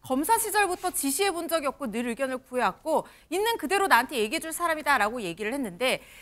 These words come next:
이게 처음에 비대위원이 구-, 비대위원장으로 이제 임명이 될 때 이 한동훈 위원장이 윤석열 대통령에게서 독립적으로 비대위를 꾸려갈 수 있을 것인가에 대한 우려가 있었는데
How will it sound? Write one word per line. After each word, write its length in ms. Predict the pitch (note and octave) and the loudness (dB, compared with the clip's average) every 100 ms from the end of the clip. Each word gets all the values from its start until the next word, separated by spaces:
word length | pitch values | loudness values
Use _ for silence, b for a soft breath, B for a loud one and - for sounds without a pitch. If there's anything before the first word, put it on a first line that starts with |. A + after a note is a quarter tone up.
| B | B
이게 480 | A3+ D4+ G#4 G4+ G4+ | -4 2 4 4 0
처음에 540 | - B4+ B4 A4+ G#4 - | -2 6 6 6 0 -2
비대위원이 1000 | B3+ D#4+ F#4 F4 E4+ C#4+ - - C4+ C4+ | -2 2 2 4 4 2 -4 -6 -4 -4
구-, 180 | - A3 | -6 -10
비대위원장으로 1080 | - B3 E4+ D#4+ D4 C#4 C4+ B3 A#3+ A#3 A3+ | -8 -2 0 2 2 2 0 0 0 0 0
이제 180 | F#3 F3+ | -2 -6
임명이 380 | F#3+ D4 D4+ | -2 -2 -2
될 160 | A#3+ F3 - | -6 -14 -4
때 300 | C4+ B3+ D3 b b b b b - | 0 0 -2 b b b b b -6
이 380 | A3+ A3+ G#3+ G#3 | -2 -2 -2 -2
한동훈 360 | D#4 G4+ A4+ A4+ | -2 2 2 2
위원장이 760 | G4 F4 D4 C#4+ C4 D4 C4+ | 2 2 2 0 0 -2 -2
윤석열 380 | A3 F#4+ A4 G4+ | 0 0 -2 -4
대통령에게서 540 | D4+ F4 D#4 C4+ C4+ | -8 -10 -6 -6 -6
독립적으로 920 | C4 B3+ B3+ G#4 - - F#4+ D4+ D#4+ D#4 | -6 -2 0 0 -4 -2 -2 -2 -6 -6
비대위를 380 | - C#4 C#4+ | -6 -6 -6
꾸려갈 380 | C#4 G4 A#4 A4 | -6 0 2 2
수 120 | F4+ | 0
있을 160 | A#3 C4+ | -6 -4
것인가에 380 | D4 C#4 C#4 B3 | -4 -2 -4 -2
대한 180 | A#3+ G#3+ | -2 -4
우려가 380 | A3+ D4 B3+ | 2 4 4
있었는데 640 | F3 A#3 G3+ E3 B3+ G#3+ | -2 -4 -8 -4 -2 -2